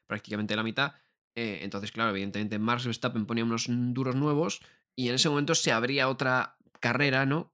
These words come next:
Que, otra mini esperanza, ¿no? De que, bueno, a Hamilton no le llegaran al final las ruedas, Y lo que pasa que, claro, Verstappen le tenía que ar-, que arrancar muchos, eh, muchas décimas por vuelta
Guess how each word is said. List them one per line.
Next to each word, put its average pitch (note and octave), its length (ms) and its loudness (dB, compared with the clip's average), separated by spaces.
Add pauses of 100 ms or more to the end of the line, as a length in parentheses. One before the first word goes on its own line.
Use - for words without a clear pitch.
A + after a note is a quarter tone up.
Que, F#2+ 440 -6
otra A2+ 300 -4
mini A#2 260 -4
esperanza, C3 460 0
¿no? C3+ 180 0
De A#2 140 -2
que, G2 120 -4
bueno, A2 320 -2
a F2+ 140 -2
Hamilton A2 400 0
no A2 100 2
le A2 80 0
llegaran A2+ 300 -2
al A2+ 80 -2
final A#2 320 -2
las A#2 80 -2
ruedas, C#3 380 0 (500)
Y A2+ 360 2
lo G2+ 100 -2
que G2 60 -8
pasa A2+ 140 -4
que, A#2+ 140 -2
claro, A#2+ 200 0
Verstappen A#2 360 -2
le A2+ 80 -2
tenía A#2 200 -4
que A#2+ 80 -2
ar-, A#2 320 -6
que A2 100 -4
arrancar G#2 520 -4
muchos, A#2+ 500 2
eh, A2 220 0
muchas A2+ 220 0
décimas A#2 280 -2
por A#2+ 180 -2
vuelta A#2+ 400 0